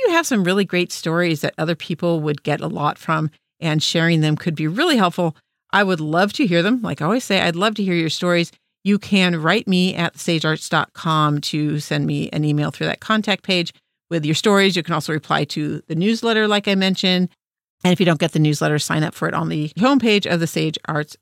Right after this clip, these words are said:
dot com. Just look for the news and notices button. Or send me your stories or messages or just whatever through social media, Facebook and Instagram. And yeah, I may have taken them off my phone, but I do check them once a day.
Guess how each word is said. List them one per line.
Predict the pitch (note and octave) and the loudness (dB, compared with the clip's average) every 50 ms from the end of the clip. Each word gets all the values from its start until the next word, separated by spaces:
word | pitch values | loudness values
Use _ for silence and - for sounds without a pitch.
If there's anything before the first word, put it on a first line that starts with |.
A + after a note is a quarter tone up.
| _ | _
dot | - C#3 C#3 - _ | -4 -2 -2 -4 _
com. | - - D3+ D3+ D3+ | -6 -4 -2 -2 -2
Just | D3 D3 - | -2 -4 -6
look | D#3 - | -8 -6
for | - D#3 | -6 -4
the | D3+ D3+ | -2 0
news | D3 C#3+ D3 C#3+ - | 0 0 -2 -2 -2
and | D#3+ D#3 | -2 0
notices | D3+ E3 D#3+ D#3+ - - E3+ D3+ | 0 0 -2 -2 -4 -6 -8 -8
button. | - - E3+ D3+ - D#3+ D3+ D#3 D3 _ _ _ _ _ _ _ _ - | -4 -4 -4 -2 -2 -2 -4 -4 -6 _ _ _ _ _ _ _ _ 0
Or | G3+ A3+ | 0 0
send | - - D4+ E4 E4+ | 2 2 2 2 4
me | E4+ D#4+ | 4 4
your | D4 C#4 | 2 2
stories | - - - D4+ D4+ B3+ A3+ G3+ F3 F3 E3 F3+ | 0 -2 -2 0 2 4 4 4 4 2 2 2
or | G3 G#3 G#3+ A3 | 2 2 2 2
messages | G#3+ A3 A3+ C4+ D4 - G#3+ G3 F3 F3+ F3 E3 | 2 2 2 2 0 0 -2 -2 0 0 -2 -2
or | - - C4+ E4+ | -2 -4 -4 -4
just | E4+ F#4 F4+ - - | -2 -4 -4 -4 -2
whatever | C#4+ C#4+ E4 E4 D4+ A#3+ G#3+ F#3 | -2 0 0 2 2 2 0 0
through | F3 - - G#3+ G3+ G3 F#3 F3+ - _ _ _ _ _ _ | 0 -2 0 2 2 2 2 0 -4 _ _ _ _ _ _
social | - D4+ D4 - D4+ E4 | -2 0 0 2 2 2
media, | F4 D#4 C4+ G#3+ F3 E3+ | 2 4 4 4 2 2
Facebook | - - A3 B3 - - B3 C4 - - | 2 0 -2 -2 -2 -2 -4 -4 -2 0
and | G3+ | 0
Instagram. | G#3 A3+ A3+ - - G3 F3+ F3 F3 E3 | 0 0 0 -2 -2 0 0 0 2 2
And | G3 | 2
yeah, | G3+ G3+ G3 F#3 | 4 4 4 4
I | F3+ F3+ | 2 2
may | F3+ G3 | 2 0
have | G3 F#3 | 0 0
taken | - - G3 - F3+ | 0 -2 -2 0 0
them | F3+ | 2
off | F3+ F3 - | 2 0 0
my | - E3 | 0 -2
phone, | D#3+ - F3 F3 E3+ F3 | -2 0 0 0 2 2
but | E3+ D3+ - | 0 0 -2
I | F3 | -2
do | D#3+ - A3+ | -2 -2 -4
check | A3 - - - A3 - | -4 -4 -4 -4 -4 -2
them | - A#3+ | -2 0
once | B3 B3 C4 - - | 0 0 0 -2 -2
a | C4 | -2
day. | C#4 C#4 D4 E4+ C4 | -2 0 2 0 0